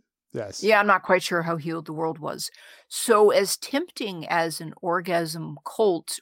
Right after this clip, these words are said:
Speaker 2: where you were meeting two to three times a day, butterflying out with a fifteen-minute timer and having your one o'clock clitoris spot stroked, where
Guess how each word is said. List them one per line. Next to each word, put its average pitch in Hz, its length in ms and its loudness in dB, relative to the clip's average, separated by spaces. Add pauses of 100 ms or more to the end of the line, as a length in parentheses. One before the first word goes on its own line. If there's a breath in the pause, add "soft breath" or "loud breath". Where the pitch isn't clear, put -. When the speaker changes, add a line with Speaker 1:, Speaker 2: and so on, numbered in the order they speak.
Speaker 2:
where 170 200 -4
you 165 220 -2
were 165 160 0
meeting 160 540 -2
two 190 320 -6
to 185 100 -6
three 170 280 -8
times 156 420 -6
a 151 60 -10
day, 160 580 0 (400 soft breath)
butterflying 175 720 2
out 170 320 4 (100)
with 190 180 4
a 180 80 2
fifteen-minute 170 680 -4
timer 196 680 0
and 156 340 -4 (280 soft breath)
having 180 360 0
your 175 160 -4
one 175 220 0
o'clock 170 480 -2
clitoris 190 540 -2
spot - 380 2 (120)
stroked, - 580 2 (440)
where 202 580 6